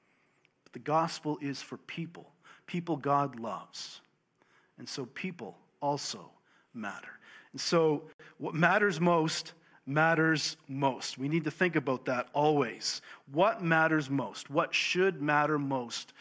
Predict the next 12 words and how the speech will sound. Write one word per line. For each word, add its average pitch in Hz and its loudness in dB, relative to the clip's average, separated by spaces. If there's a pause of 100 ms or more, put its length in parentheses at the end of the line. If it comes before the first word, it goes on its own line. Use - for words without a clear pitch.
(320)
to 151 0
us? - -6
We 170 0
can 170 2
get 156 2
so 165 2
concerned 156 0
about 147 2 (400)
lesser 151 2
things 147 2
and 131 -4
forget 131 0